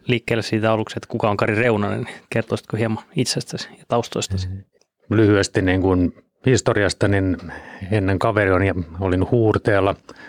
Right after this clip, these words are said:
Speaker 2: kolmisen vuotta, vastasin Huurteen Suomen liiketoiminnasta, ja Huure sitten, äm,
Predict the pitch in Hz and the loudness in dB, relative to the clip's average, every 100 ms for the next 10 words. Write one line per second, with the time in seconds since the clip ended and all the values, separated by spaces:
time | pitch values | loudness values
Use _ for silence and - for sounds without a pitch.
0 | - - - 95 90 90 90 85 - 85 | -20 -6 -2 0 0 0 0 -2 -2 -2
1 | 87 90 92 95 95 - 95 85 - - | -2 0 2 2 2 0 0 -2 -6 -20
2 | - - - - - - - 135 135 123 | -20 -20 -20 -20 -20 -14 -2 2 4 4
3 | 120 117 - 104 104 107 - 107 101 90 | 2 0 2 2 2 2 2 2 2 0
4 | - - - - 104 92 98 - - - | -6 -16 -10 0 2 4 0 -4 -16 -12
5 | - - 92 - - - - 92 85 85 | -8 -2 -2 -2 -8 -8 -6 -2 0 0